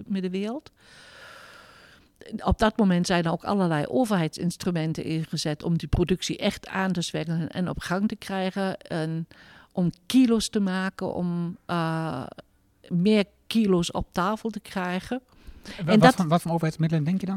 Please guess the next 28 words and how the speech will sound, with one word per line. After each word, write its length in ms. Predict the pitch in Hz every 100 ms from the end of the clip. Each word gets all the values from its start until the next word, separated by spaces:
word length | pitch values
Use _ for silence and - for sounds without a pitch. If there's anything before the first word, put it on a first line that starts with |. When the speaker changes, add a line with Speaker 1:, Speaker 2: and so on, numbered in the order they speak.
| 202
Speaker 2:
aan? 80 | 226
Speaker 1:
Eh, 320 | 202 196 202
daar 120 | 202
zijn 220 | 196 196
subsidies, 480 | 151 - 190 185 196
naar 220 | 160 160
landbouw, 300 | 151 185 170
Speaker 2:
Ja. 60 | 160
Speaker 1:
landbouwsubsidies 800 | 160 170 180 165 151 180 156 156
heel 140 | 170 156
veel 280 | 170 165
natuurlijk, 420 | 160 160 175 160 170
eh, 460 | 165 165 - 156 - -
met 240 | 180 175 160
name 320 | 190 208 165
naar, 400 | 151 151 - -
ook 220 | 185 -
naar 200 | - 147
de, 380 | 151 156 160 - -
eh, 380 | 170 165 156 147
veehouderij 600 | - 190 160 151 151 165
gegaan. 480 | 190 - - 196 240 - - - - - - - - - - _ _ -
En, 840 | 208 190 190 185 180 180 190 185 _ _ _ _ _ _ _ _ _ - - _
eh, 260 | - 175 160 170
daar 260 | 180 147
is 200 | 240 240 -
ergens 440 | 233 262 254 220 -
onderweg, 720 | 220 214 190 196 - -